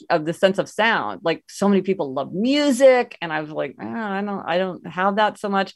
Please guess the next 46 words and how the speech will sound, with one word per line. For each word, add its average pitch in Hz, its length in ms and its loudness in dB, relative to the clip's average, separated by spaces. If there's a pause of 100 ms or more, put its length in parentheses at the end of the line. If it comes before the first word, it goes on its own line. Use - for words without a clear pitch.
(320)
So 220 140 4
I 202 80 8
wanted 233 360 2
to, 208 100 -4
like, 175 200 4 (340)
get 202 220 6
more 220 400 6
of 175 120 -2
what 175 140 2
I 170 60 4
loved 170 300 2
and 165 120 -2
then 156 180 -4
also 170 360 0
maybe, 160 320 -2
like, 143 340 0
activate 175 600 -2
some 156 120 -6
senses 151 540 -4
that 151 220 0
were, 151 420 -4
were 151 320 -4
less, 170 440 0 (160)
that 151 180 2
were 170 100 2
kind 170 240 -2
of 139 80 -6
less 156 320 2
uppermost 160 540 -2
in 151 80 -6
my 143 100 -4
experience. 147 680 -6 (500)
And 185 100 -2
so 220 100 4
that's 196 200 4
what 196 120 0
my 165 100 0
next 156 240 -4
book 165 140 -2
is 156 120 -2
about. 143 260 2
And 165 160 -6
it's 156 100 -8
just 185 200 -4
the 175 120 2
most 170 1120 2